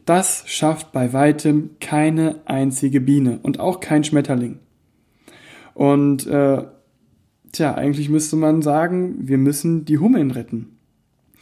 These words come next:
Doch traurigerweise sind es gerade die Hummeln und andere kälteliebenden Insekten, die echt die großen Verlierer sind des Klimawandels.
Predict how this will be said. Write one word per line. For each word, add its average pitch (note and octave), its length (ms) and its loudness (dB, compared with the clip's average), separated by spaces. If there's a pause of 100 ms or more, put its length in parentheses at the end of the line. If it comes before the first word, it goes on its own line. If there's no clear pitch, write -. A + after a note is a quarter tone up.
(380)
Doch D3+ 120 0
traurigerweise F3 760 2
sind D#3+ 180 0
es D#3+ 140 -2
gerade D3+ 480 0 (260)
die D#3 100 2
Hummeln E3 460 2
und D3 380 -2 (260)
andere F3 400 0
kälteliebenden C3+ 800 0
Insekten, B2 680 -4 (1040)
die F3 200 2
echt F3 260 -2
die E3 60 -4
großen E3 360 2
Verlierer D#3+ 400 0
sind C#3 160 0
des C3+ 100 -6
Klimawandels. B2 840 -2